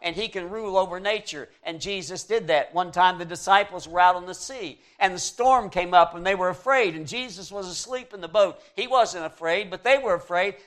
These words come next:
they were gonna lose their life. These were seasoned fishermen. They had been through storms before, but this was one that frightened them, and they wa-, woke Jesus and said, "Carest thou not that we perish?" Jesus got up, and what did he do?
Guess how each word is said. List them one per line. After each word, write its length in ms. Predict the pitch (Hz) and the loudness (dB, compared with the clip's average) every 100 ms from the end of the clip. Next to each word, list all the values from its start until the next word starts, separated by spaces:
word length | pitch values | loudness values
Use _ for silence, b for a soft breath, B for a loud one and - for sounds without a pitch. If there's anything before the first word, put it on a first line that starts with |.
| - | 0
they 100 | 233 | 0
were 80 | |
gonna 240 | 208 185 196 | 0 -2 0
lose 300 | 233 247 180 | -2 -4 -4
their 120 | 202 | -2
life. 280 | 196 214 175 208 | 6 6 6 -2
These 240 | 269 196 | -10 -8
were 120 | 190 | -8
seasoned 800 | 175 - 233 277 277 226 262 254 | -6 -8 -8 -6 -6 -8 -8 -8
fishermen. 600 | 185 247 226 160 127 101 _ _ _ _ _ _ | -6 -4 -4 -6 -12 -16 _ _ _ _ _ _
They 140 | 226 | 6
had 160 | 240 185 | 6 6
been 200 | 247 262 | -2 -4
through 220 | - 247 | -8 -10
storms 480 | 226 - 247 240 185 | -10 -4 0 0 -2
before, 520 | 190 196 240 214 139 B B - | -12 -6 0 2 2 B B 4
but 260 | 208 190 - | 4 4 -2
this 340 | 170 269 269 | 6 6 6
was 240 | 202 196 175 | 2 -2 0
one 280 | 214 226 190 | 0 0 0
that 180 | 170 | -2
frightened 640 | - - 233 262 269 170 165 | -4 -4 6 8 6 -2 -6
them, 260 | 185 202 | -4 -2
and 120 | 185 185 | -4 0
they 100 | 190 | 0
wa-, 320 | 180 214 254 254 | 2 4 2 4
woke 340 | 226 262 - | 4 4 2
Jesus 480 | 240 254 196 214 - | -6 -6 -6 -10 -10
and 120 | 196 | -12
said, 240 | - 208 b b _ | -8 -8 b b _
"Carest 540 | - 240 294 294 - | 2 10 12 10 8
thou 180 | 226 202 | 6 6
not 340 | 202 226 269 269 | 6 6 6 4
that 180 | 233 | -10
we 120 | 233 247 | -10 -12
perish?" 760 | - 285 269 160 143 - - _ _ _ _ _ _ _ _ _ | 0 2 2 0 -8 -14 -16 _ _ _ _ _ _ _ _ _
Jesus 460 | 165 190 151 143 | -8 -6 -8 -12
got 240 | - 165 165 | 2 4 6
up, 240 | 185 208 | 4 4
and 160 | 160 160 | 0 -2
what 100 | 180 | -2
did 100 | 165 | -2
he 60 | |
do? 380 | 156 180 160 110 | -8 -6 -6 -10